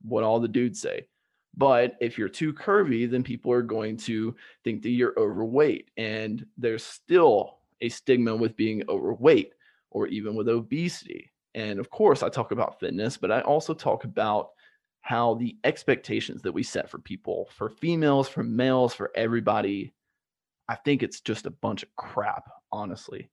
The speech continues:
But we still have to deal with it. Let's not even get into voice. Let's just echo on the fact that even though these expectations that we have to set for ourselves and that other people set on us are a bunch of crap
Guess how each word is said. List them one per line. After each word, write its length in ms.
But 220
we 160
still 640
have 280
to 80
deal 280
with 140
it. 120
Let's 200
not 160
even 160
get 120
into 220
voice. 500
Let's 220
just 360
echo 440
on 160
the 60
fact 400
that 220
even 400
though 400
these 220
expectations 760
that 100
we 120
have 180
to 340
set 320
for 120
ourselves 600
and 120
that 120
other 160
people 280
set 220
on 140
us 240
are 120
a 40
bunch 280
of 120
crap 460